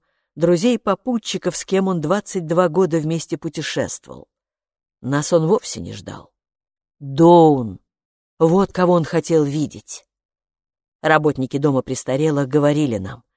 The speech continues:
"Целыми днями он только и делает, что разъезжает вокруг в своей коляске и зовет жену. Доун", повторяет он, "Доун, где ты?" Мне снится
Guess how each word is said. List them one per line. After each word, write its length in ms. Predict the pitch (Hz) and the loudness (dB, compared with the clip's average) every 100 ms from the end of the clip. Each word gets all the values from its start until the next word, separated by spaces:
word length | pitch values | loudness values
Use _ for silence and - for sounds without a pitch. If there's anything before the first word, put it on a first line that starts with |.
| _ _ _ | _ _ _
"Целыми 560 | - - 139 151 147 143 | -14 -4 -2 -2 -2 -4
днями 520 | 131 113 147 156 147 | -4 -4 -2 -2 -2
он 120 | 147 | -2
только 360 | 139 131 147 156 | -2 -2 -2 -2
и 100 | 147 | -2
делает, 420 | 120 127 160 156 | -2 -4 -4 -6
что 220 | - - 151 | -6 -4 -2
разъезжает 680 | 139 139 120 127 147 139 | -2 -2 -2 0 0 0
вокруг 380 | 139 131 165 156 | -2 -4 -4 -6
в 40 | - | -4
своей 220 | 143 131 | -4 -2
коляске 540 | 113 123 165 160 - | -2 -2 -2 -4 -10
и 60 | 101 | -10
зовет 360 | 120 131 180 | -6 -4 -4
жену. 460 | 156 175 160 190 147 _ _ _ _ | -4 -6 -4 -4 -8 _ _ _ _
Доун", 580 | 127 175 220 220 202 156 | 0 4 4 4 2 -2
повторяет 600 | 139 - 135 139 139 - | -6 -4 -2 -2 -2 -4
он, 240 | 135 139 - _ _ _ | -6 -6 -12 _ _ _
"Доун, 680 | 185 196 233 226 220 160 156 | 4 6 8 8 4 0 -2
где 420 | 175 202 240 240 | 0 4 6 6
ты?" 380 | - 254 185 - _ _ _ _ _ _ _ _ _ _ _ _ _ | 6 -4 -6 -10 _ _ _ _ _ _ _ _ _ _ _ _ _
Мне 320 | 139 135 135 135 | -8 -4 -4 -4
снится 720 | - 156 180 - - 90 | -6 -8 -8 -10 -10 -10